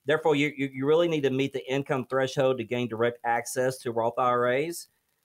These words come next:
So, you know, Roth I R As aren't exclusive to adults. You know, I have a twenty-five and almost another <laughs> twenty-five-year-old,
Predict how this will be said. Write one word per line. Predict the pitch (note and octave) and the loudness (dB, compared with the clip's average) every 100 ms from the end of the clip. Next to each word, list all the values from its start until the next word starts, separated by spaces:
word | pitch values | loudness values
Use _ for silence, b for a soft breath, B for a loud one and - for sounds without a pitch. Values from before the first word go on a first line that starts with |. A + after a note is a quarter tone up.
| _ - | _ -6
So, | - D#3 D3+ D3 C#3 C3 - | 0 2 4 4 2 0 -6
you | D3+ | -2
know, | C3 | 0
Roth | C#3+ D#3+ | 0 0
I | E3 | 2
R | D#3+ | 2
As | D#3 D3 | 2 2
aren't | D3+ | 0
exclusive | C#3 - D3 D3+ D#3 D3 | -2 -2 -2 0 -2 0
to | D3 | 0
adults. | A#2 B2 F#3+ - - | 2 0 0 -2 -6
You | C3 | -2
know, | C3 | 0
I | C3 | 2
have | D#3 C#3+ C3 | 0 0 2
a | A#2+ A2+ G#2+ | 2 0 -2
twenty-five | - C#3 C#3+ C#3 C3 C3+ C#3+ - | -6 -6 -6 -2 0 0 -2 -4
and | A#2 | -4
almost | B2 C3 C3 B2+ | -4 -2 -4 -4
another | C3+ E3 E3+ | -2 0 0
<laughs> | D3+ | -2
twenty-five-year-old, | C3+ A#2 - D#3 A#2+ D#3+ C3 D3 C3+ | -2 -2 -2 -4 -4 -2 0 2 0